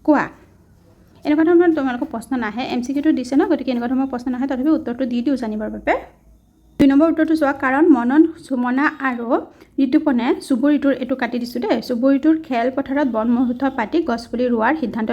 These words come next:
লৈছিল আৰু সেইবাবে, এ, এইটো উত্তৰ শুদ্ধ দিছোঁ। গছপুলি ৰুবৰ বাবে, অ, উক্তিটো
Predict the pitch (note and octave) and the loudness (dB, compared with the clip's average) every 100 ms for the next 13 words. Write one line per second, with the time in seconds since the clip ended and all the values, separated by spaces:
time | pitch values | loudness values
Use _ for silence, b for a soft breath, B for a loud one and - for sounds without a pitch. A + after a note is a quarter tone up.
0 | A#3+ C#4+ A3+ G3+ A#3+ B3+ B3+ B3 F#4+ D5+ | 0 0 -2 -4 -4 -4 -2 0 -2 -2
1 | B B B A#3 G#3+ - B3 C4 B3+ D4+ | B B B 0 0 -2 -2 -2 0 0
2 | - C#4+ A#3+ B3+ - - G#3+ A3 A#3+ B3 | 0 0 0 -4 -6 -8 -8 -6 -4 -4
3 | G#3+ A3 A3+ G#3+ D4+ - - E4 A#3 G3+ | -4 -4 -2 0 -2 -2 -10 -6 -4 -4
4 | - - - B3+ - C4+ | -8 -14 -10 -2 0 2